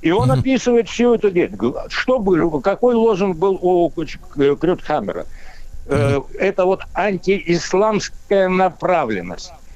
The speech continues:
Speaker 1: Почему это антиисламская направленность? Потому что там замешано, э, уже, как говорится, более высокие материи. Это, э, в-,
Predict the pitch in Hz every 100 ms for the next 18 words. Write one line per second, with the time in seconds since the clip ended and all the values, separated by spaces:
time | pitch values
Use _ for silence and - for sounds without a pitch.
0 | - - - 214 247 254 269 220 202 175
1 | 185 165 196 170 127 160 139 135 131 101
2 | 90 180 240 262 220 214 - 240 220 -
3 | 196 208 214 202 196 196 - - - -
4 | 135 143 147 143 180 151 165 208 - 180
5 | 170 170 - 139 180 170 160 160 190 175
6 | 151 147 135 135 196 214 202 196 180 151
7 | 151 147 - - - - 123 123 123 120
8 | 120 117 110 113